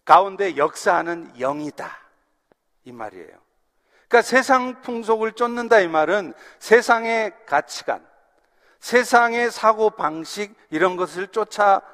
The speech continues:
사는 거예요. 여러분 그렇지 않습니까? 오늘도요, 세상의 사람들은 아주 분주한 삶을 살아요. 이유가 뭐죠? 뭐 그럴듯하게 얘기해도요,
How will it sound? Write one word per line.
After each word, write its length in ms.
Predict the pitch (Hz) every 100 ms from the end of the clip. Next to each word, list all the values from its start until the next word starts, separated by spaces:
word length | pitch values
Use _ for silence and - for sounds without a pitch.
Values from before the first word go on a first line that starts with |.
| -
사는 380 | - 180 170 139
거예요. 240 | 57 - - _ _ _ _ 170
여러분 400 | 202 202 190 151
그렇지 300 | - 202 214
않습니까? 640 | 196 185 151 - 156 254 _ _
오늘도요, 800 | 160 170 220 226 226 185 160 262 - - _ _ _ _ _ _ _ _ _ -
세상의 480 | 240 254 294 277
사람들은 840 | 226 226 214 185 - 208 196 120 - _ _ _ _ _ _ _ _ _ _ _ _
아주 300 | - 269 311
분주한 640 | - 254 311 311 320 269
삶을 340 | 202 208 185 151
살아요. 360 | 139 123 101 - _ _
이유가 360 | 185 285 285 240
뭐죠? 420 | 151 147 208 302 _ _ _ _ _ _ _ _ _ _
뭐 140 | - -
그럴듯하게 760 | - 165 180 180 180 180 180 139
얘기해도요, 800 | 143 143 135 127 131 214 135